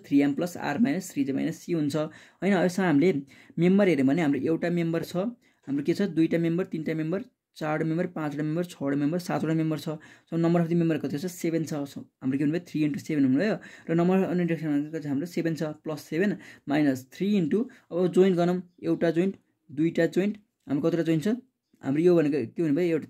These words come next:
तिनटा जोइन्ट हुने भयो, चारवटा जोइन्ट, पाँचवटा जोइन्ट, छवटा जोइन्ट, सातवटा जोइन्ट र हाम्रो के छ? आठवटा जोइन्ट छ। So, हाम्रो के हुने भयो? थ्री इन्टु एट हुने भयो र हाम्रो सीको भ्यालु भनेको छ थ्री छ। So, तपाईँले थ्री इन्टु सेभेन प्लस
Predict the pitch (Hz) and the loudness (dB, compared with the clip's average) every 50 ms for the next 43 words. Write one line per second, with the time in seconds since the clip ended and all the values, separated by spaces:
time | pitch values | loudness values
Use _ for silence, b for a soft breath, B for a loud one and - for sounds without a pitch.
0 | _ - 175 165 147 165 160 156 165 160 151 143 139 139 156 180 196 196 _ - | _ -8 -6 -4 -2 -2 -2 0 0 0 2 2 2 2 2 0 -2 -4 _ -6
1 | 160 156 151 156 156 151 151 185 196 190 _ - 170 156 151 151 165 160 156 160 | -2 -2 0 0 0 0 0 -2 -2 -4 _ -8 -8 -8 -6 -4 -2 -4 -2 -2
2 | 185 196 196 - - 208 143 139 143 143 175 196 240 B B B B B B - | -2 -4 -4 -6 -6 -4 -2 -2 -2 -2 -2 -2 -4 B B B B B B -6
3 | - 165 156 - 160 160 160 156 160 160 160 160 165 143 135 135 139 139 - 180 | -4 -4 -2 0 2 2 2 2 2 0 0 0 0 0 2 0 0 -2 -4 -4
4 | 156 160 165 160 170 170 170 160 165 165 160 147 160 160 160 156 - - - _ | -2 -2 -2 0 0 0 2 2 2 0 0 -2 -4 -6 -6 -8 -14 -20 -20 _
5 | - - 160 147 143 143 151 147 151 180 175 - - 147 151 156 143 151 - - | -8 -4 -2 -2 0 0 0 0 0 -2 -4 -4 -4 -2 0 0 -2 -2 -2 -2
6 | 151 147 143 135 131 131 131 180 214 190 143 - - - - _ - 151 156 160 | -2 0 2 4 4 4 4 2 2 0 -2 -4 -10 -20 -20 _ -8 -6 -6 -4
7 | 139 - 180 160 170 160 147 135 131 131 131 127 143 143 170 170 175 - - - | -4 -4 -2 0 2 4 4 4 4 4 4 2 0 -2 -2 -4 -6 -6 -6 -4
8 | 165 160 - 170 156 156 - - - _ _ - - 185 185 190 190 - - 175 | -4 -2 -2 -2 -4 -6 -8 -14 -20 _ _ -6 -2 -2 -2 -2 -4 -6 -6 -4
9 | 175 180 175 170 175 185 214 277 B B B B B B _ - 180 180 202 214 | -2 -2 -2 -2 -2 -2 -4 -4 B B B B B B _ 2 4 4 4 4
10 | 202 - 175 202 202 | 2 0 -2 -2 -2